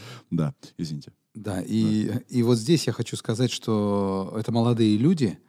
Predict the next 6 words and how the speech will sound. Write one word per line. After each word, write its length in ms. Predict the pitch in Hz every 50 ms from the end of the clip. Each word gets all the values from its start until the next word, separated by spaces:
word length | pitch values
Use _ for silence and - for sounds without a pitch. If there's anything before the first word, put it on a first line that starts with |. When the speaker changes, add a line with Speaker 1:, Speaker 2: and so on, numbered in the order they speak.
| _ _ _
Speaker 1:
Да. 240 | - 80 80 76 76 -
Speaker 2:
э, 480 | 107 107 104 104 104 101 98 98 95 92
двадцать, 640 | 101 113 147 156 143 - - 143 - - - - - _ _ _ _ _ _
тридцать 440 | - 131 135 139 127 - - - 120
лет, 260 | 123 123 120 113 117 - - -
э, 600 | - 98 98 98 98 95 95 95 92 95 95 92